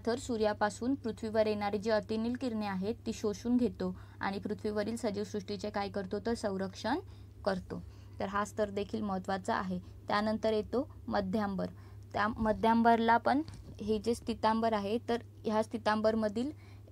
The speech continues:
स्थित-, अ, स्ट्रॅटोपॉज जो आहे तो त्याला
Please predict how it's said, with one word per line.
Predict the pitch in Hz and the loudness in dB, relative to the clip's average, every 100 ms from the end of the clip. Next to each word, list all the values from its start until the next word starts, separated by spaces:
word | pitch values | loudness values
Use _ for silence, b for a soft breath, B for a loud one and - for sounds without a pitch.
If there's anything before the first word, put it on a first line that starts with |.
| - | -14
स्थित-, | - - - 240 220 - - | -14 -14 -6 -4 -4 -8 2
अ, | 214 208 | 8 8
स्ट्रॅटोपॉज | 208 - 226 214 233 240 226 208 | 6 6 4 6 2 6 4 8
जो | 233 | 6
आहे | 214 202 254 | 6 4 2
तो | - 226 | 4 4
त्याला | 240 208 220 | 4 4 4